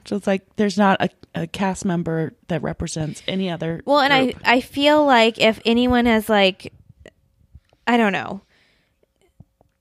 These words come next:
Speaker 2: Lala has pushed the envelope a little, in my opinion,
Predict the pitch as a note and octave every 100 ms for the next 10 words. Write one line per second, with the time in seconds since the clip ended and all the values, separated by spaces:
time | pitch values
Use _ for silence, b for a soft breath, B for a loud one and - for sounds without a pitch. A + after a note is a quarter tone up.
0 | - _ _ _ _ _ _ A#3+ C4+ F4+
1 | F4 C4 - B3+ B3 - F#3+ G3 F#3+ E3+
2 | E3+ F3 E3+ D#3 D3 D3+ G#3+ G#3 F#3+ F#3+
3 | A3 F#3+ E3 - G3